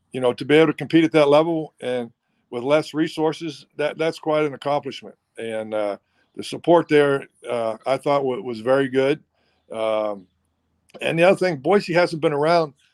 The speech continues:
from a university standpoint that long, so the, the alumni base isn't as big as it u-, it will be as it keeps growing. 'Cause, you know, Ohio State, they're getting a hundred thousand at football games.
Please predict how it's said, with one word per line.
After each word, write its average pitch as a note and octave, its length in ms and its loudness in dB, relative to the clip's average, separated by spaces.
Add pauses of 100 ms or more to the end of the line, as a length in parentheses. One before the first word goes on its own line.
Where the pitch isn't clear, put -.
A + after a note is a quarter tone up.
(200)
from C#3+ 180 -8
a D#3 40 -6
university D#3+ 520 0
standpoint C3+ 640 -6 (200)
that C#3+ 220 0
long, D3 300 0
so B2+ 220 -6
the, A2+ 240 -10 (380)
the B2+ 80 -12
alumni D3+ 400 -4
base C3+ 340 -8
isn't B2+ 220 -12
as A#2 100 -10
big C3 220 0
as A#2+ 100 -8
it C3 80 -10
u-, C3+ 160 -4 (720)
it B2+ 100 -2
will C3+ 160 2
be C3+ 140 0
as B2 120 -2
it A#2+ 60 -12
keeps C3+ 220 -2
growing. B2+ 240 0
'Cause, A2 240 -8 (300)
you - 60 -6
know, D#3 60 4
Ohio D#3 200 6
State, D#3+ 360 -4
they're D3 100 -4
getting C#3+ 200 -6
a - 20 -8
hundred D3 240 -4
thousand D3 340 -2
at A2+ 100 -12
football C3 320 -4
games. - 380 -16